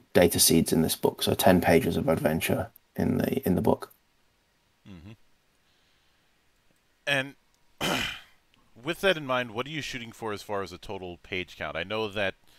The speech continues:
Speaker 2: the, I know that stretch goals might at, might mess around with the page count, so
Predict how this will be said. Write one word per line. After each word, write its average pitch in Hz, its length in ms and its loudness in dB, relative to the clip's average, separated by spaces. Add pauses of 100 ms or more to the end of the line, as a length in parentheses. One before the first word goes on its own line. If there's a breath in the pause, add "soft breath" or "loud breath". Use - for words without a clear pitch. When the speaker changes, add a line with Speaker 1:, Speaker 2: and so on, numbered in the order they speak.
(340)
Speaker 2:
the, 104 180 -4 (100)
I 101 80 -6
know 104 160 -4
that 95 160 -4
stretch - 340 -8
goals 90 300 -10
might 90 200 -4
at, 92 200 0
might 82 400 -8
mess 87 200 -12
around 82 220 -6
with 78 100 -14
the 82 60 -18
page 80 320 -12
count, 78 200 -14
so 80 380 -12